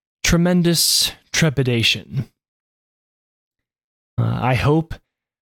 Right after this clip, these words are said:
that episode has proven helpful and continues to be helpful.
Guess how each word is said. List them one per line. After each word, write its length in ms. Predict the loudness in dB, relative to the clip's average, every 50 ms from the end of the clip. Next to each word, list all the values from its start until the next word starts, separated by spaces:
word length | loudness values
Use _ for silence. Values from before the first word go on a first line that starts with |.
| _ _ -4
that 140 | -2 0 0
episode 680 | 0 0 0 0 0 2 2 2 2 2 2 2 2
has 500 | 2 0 -2 -2 -2 0 0 2 0 -2
proven 720 | -4 -4 -2 0 2 2 2 2 0 0 0 2 2 2 0
helpful 640 | 0 -2 0 -2 -2 -2 0 0 0 0 0 0 -4 _ _ _ _ _ _ _ _ _ _ _ _ _ _ _ _ _ _ _ _ _ _ _ _ _ _ _ _ _ _ _ _ -2
and 360 | 0 2 2 2 2 2 2 2
continues 760 | 2 2 2 2 2 2 0 -2 -4 -4 -2 -2 -2 -2 -2 -6 -10 -20 -20 -20 _ _ _ _ -4
to 80 | -2 0
be 120 | 0 2
helpful. 560 | 2 2 0 -2 -2 -4 -4 -4 -4 -4 -8